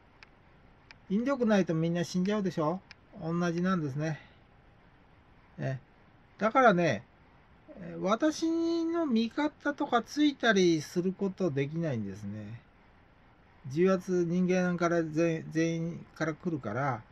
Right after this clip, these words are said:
人間に私に対して味方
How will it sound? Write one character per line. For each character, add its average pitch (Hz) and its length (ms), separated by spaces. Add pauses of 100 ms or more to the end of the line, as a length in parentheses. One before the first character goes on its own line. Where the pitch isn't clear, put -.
(480)
人 165 220
間 180 200
に 180 260
私 160 1600 (320)
に 151 140
対 151 220
し - 40
て 117 160
味 120 180
方 139 440